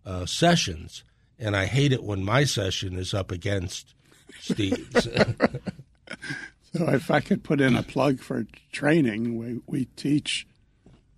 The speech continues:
Speaker 2: capture management, proposal management, proposal writing, reviewing proposals, all these different classes. We teach 'em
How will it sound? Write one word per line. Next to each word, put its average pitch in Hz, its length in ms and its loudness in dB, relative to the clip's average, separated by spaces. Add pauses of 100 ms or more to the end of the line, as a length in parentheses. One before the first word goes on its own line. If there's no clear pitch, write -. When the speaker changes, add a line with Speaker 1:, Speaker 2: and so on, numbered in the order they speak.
(120)
Speaker 2:
capture 139 380 -2
management, 120 520 0
proposal 120 480 -4
management, 117 480 -2
proposal 117 460 -4
writing, 117 560 -2
reviewing 127 380 0
proposals, 117 540 -6
all 120 120 0
these 147 180 2
different - 260 -2
classes. 131 380 -6 (400)
We 131 100 -2
teach - 340 -2
'em 131 280 -2